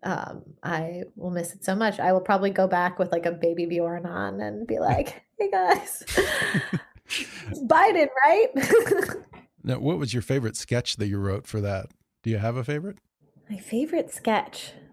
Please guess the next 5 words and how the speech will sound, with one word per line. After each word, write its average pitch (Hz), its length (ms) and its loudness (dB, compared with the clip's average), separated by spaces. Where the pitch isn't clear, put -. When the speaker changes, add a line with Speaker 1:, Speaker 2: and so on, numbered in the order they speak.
Speaker 1:
Um, 214 640 2
probably 381 460 4
The 277 100 6
Baby 202 280 4
Bachelor. 226 680 2